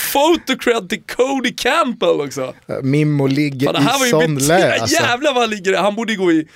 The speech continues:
Speaker 1: någon jävla sociala med-, eller livs-, han borde gå i livsskola hos Thule.
Speaker 2: Mm.
Speaker 1: Två noll nio. Lär dig <laughs> allt! Kolla på den, kolla på den där videon när han bara matar iväg skott.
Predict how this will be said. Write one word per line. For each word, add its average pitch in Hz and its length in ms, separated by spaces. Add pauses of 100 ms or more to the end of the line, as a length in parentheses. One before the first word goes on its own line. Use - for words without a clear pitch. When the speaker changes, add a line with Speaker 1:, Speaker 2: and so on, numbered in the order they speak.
(300)
Speaker 1:
någon 165 100
jävla 156 300
sociala 165 540
med-, 190 440
eller 196 180
livs-, 247 460 (140)
han 262 120
borde 302 120
gå 240 100
i 202 40
livsskola 226 920
hos 139 220
Thule. 147 520 (120)
Speaker 2:
Mm. 110 240
Speaker 1:
Två 180 200
noll 165 160
nio. 147 280 (680)
Lär 240 360
dig - 100 (140)
<laughs> - 160
allt! 466 200
Kolla 466 240 (140)
på 359 100
den, 339 100 (240)
kolla 262 260
på 294 80
den 277 80
där 214 80
videon 208 340
när 175 80 (100)
han 175 160 (380)
bara 208 300
matar 208 800
iväg 160 340
skott. - 640